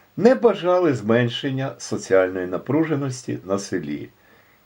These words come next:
Чимало самих селян також чинили опір реформі, побоюючись розорення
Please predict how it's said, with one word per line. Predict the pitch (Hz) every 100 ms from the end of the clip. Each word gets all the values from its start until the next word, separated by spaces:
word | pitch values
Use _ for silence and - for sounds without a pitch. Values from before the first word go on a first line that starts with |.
| _
Чимало | - 175 190 214 202
самих | - 156 143 117
селян | - 143 160 170 175 -
також | - 196 202 170
чинили | - 170 151 139 127
опір | - 127 123 127 117 -
реформі, | 107 117 - 117 107 95 92 - _ _ _ _
побоюючись | - 139 127 127 110 104 101 101 110 -
розорення | 120 131 220 226 214 190 190